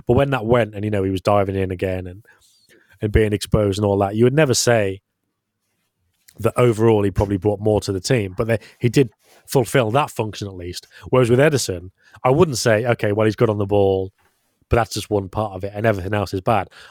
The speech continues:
I would say it's a net positive with Ederson, overwhelmingly so.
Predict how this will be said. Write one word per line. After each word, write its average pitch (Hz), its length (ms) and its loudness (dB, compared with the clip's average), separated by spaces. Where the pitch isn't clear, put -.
I 131 80 2
would 127 140 0
say 101 380 -2
it's - 220 -2
a 117 60 -4
net 113 320 -4
positive 95 440 -2
with 92 120 -4
Ederson, 92 380 -10
overwhelmingly 107 720 0
so. 92 320 -6